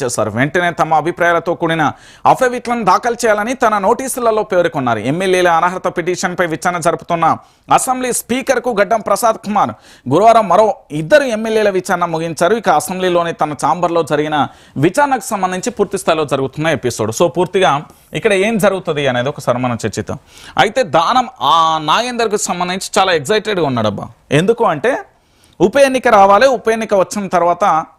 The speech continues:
ఖైరతాబాద్ నియోజకవర్గానికి సంబంధించి నేను గెలుపొందుతా, so నాకు మంత్రి పదవి వస్తది అనేది ఈయన ఆరాటం. ఎందుకు? జూబ్లీహిల్స్ ఉప ఎన్నికల వేళ నవీన్ యాదవ్ గెలుపొందిన తీరు చూసిరు కదా, దా-, అదే బాటలో నేను కూడా వెళ్తా, ఖచ్చితంగా కూడా నేను గెలుస్తా అనేది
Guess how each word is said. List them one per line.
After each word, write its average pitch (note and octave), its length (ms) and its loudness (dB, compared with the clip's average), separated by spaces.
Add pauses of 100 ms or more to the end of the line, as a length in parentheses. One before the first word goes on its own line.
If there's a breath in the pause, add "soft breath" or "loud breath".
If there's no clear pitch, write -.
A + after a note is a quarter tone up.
ఖైరతాబాద్ F#3+ 480 0
నియోజకవర్గానికి E3+ 680 -4
సంబంధించి C#3+ 480 -2
నేను E3 220 -4
గెలుపొందుతా, C#3 580 0 (640 soft breath)
so C4+ 80 4
నాకు A#3+ 200 0
మంత్రి G#3 300 0
పదవి A3 320 4
వస్తది E3+ 360 0
అనేది D#3 440 -2 (480)
ఈయన A#3 140 2
ఆరాటం. D#3+ 540 2 (140)
ఎందుకు? A#3+ 540 0 (1120)
జూబ్లీహిల్స్ G#3+ 460 2
ఉప B3+ 140 0
ఎన్నికల A3+ 420 2
వేళ G3+ 460 2 (180)
నవీన్ D#3 380 0
యాదవ్ B3+ 340 2
గెలుపొందిన G#3+ 420 0
తీరు G3 280 0
చూసిరు F#3+ 360 0
కదా, G3 200 -2 (580 soft breath)
దా-, C3+ 240 6
అదే B3 260 6
బాటలో B3 440 2
నేను A3 260 -2
కూడా A3+ 140 2
వెళ్తా, G3+ 260 -2
ఖచ్చితంగా C4 480 -2
కూడా A#3+ 220 0
నేను A3 180 -4
గెలుస్తా G#3 460 0
అనేది G3 440 0